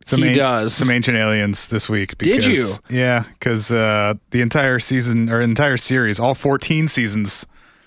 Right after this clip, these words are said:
Speaker 1: is on demand if you have Comcast. And, you know, what better to do in the evening than fire off a couple episodes of Ancient Aliens?
Speaker 2: I, uh, I gotta be honest with you. I've probably only watched total, like,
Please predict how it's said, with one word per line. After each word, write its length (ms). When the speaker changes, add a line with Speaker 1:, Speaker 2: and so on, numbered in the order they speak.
Speaker 1:
is 120
on 140
demand 400
if 240
you 60
have 100
Comcast. 640
And, 360
you 100
know, 240
what 220
better 220
to 100
do 180
in 100
the 80
evening 340
than 280
fire 380
off 180
a 40
couple 260
episodes 380
of 80
Ancient 300
Aliens? 480
Speaker 2:
I, 300
uh, 480
I 140
gotta 180
be 120
honest 300
with 140
you. 120
I've 240
probably 420
only 340
watched 580
total, 420
like, 220